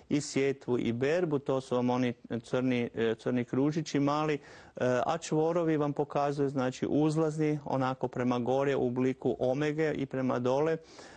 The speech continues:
E, znači, presjecanje puta jednog planeta drugom planetu prilikom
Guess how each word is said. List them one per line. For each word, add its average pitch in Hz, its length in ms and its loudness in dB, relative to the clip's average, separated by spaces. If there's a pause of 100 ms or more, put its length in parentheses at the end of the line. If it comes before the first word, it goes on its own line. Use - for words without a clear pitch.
(160)
E, 127 420 2
znači, 135 260 -2
presjecanje 135 720 0
puta 135 360 0
jednog 131 360 2
planeta 127 460 0
drugom 147 360 0
planetu 147 500 -2
prilikom 131 460 0